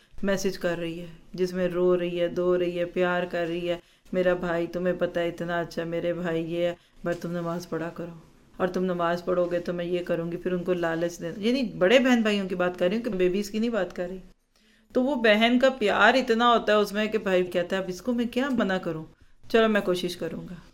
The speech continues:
इस तरह सिस्टर्स हैं, वो ये WhatsApp की classes हैं या ऐप्स हैं, message, छोटे-छोटे message clips वो भेजती हैं अपने घर वालों को और साथ कहती हैं, "मैं तुम्हें अपनी मोहब्बत की वजह से कह रही हूँ, इसको ज़रूर सुनना।" पहले भेजती थी, लोग नहीं सुनते थे, अब कहती हैं सुनने लग गए।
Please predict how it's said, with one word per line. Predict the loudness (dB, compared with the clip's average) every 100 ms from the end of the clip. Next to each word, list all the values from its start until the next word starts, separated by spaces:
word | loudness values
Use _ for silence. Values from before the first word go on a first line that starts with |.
| _ _ _ -20 -20 -12
इस | -6 -2
तरह | 0 -2
सिस्टर्स | -2 -6 -2 -2 0
हैं, | -2
वो | 2 4
ये | 4 4
WhatsApp | 4 0 0 -4 -4
की | -6
classes | -2 -2 0 0 0
हैं | 0 -2 -8 _ _ _ 0
या | 2
ऐप्स | 2 0 -4
हैं, | -4
message, | -4 -2 -2
छोटे-छोटे | -4 -6 -4 -2
message | -2 -4 -2 -2 -2
clips | -2 -2 -2 -4 -14 _ _ -4
वो |
भेजती | 0 0 -2 -4
हैं | -6
अपने | -4 -6
घर | -6 -4
वालों | -6 -8 -10
को | -14 -20 -20 _ -20 -16 -6
और | -4
साथ | 0 0
कहती | 0 -4 -4 -8
हैं, | -10 -14 _
"मैं | -4 0 2 0
तुम्हें | 0 0
अपनी | 0 0 -2
मोहब्बत | 2 2 2 8 6
की | 6
वजह | 2 4 4
से | 2
कह | 2
रही | 2
हूँ, | 2
इसको | -2 -2
ज़रूर | -2 -6
सुनना।" | -8 -12 -12 -16 -20 -20 _ _ -20 -20 -20 -6 0
पहले | 2 4
भेजती | 2 0 -2
थी, | -2
लोग | 0 0 0
नहीं | -2
सुनते | -2 -4 -2 0
थे, | 0
अब | 0
कहती | -2 -2 -4
हैं |
सुनने | -6 -6 -6
लग | -8 -10
गए। | -12 -14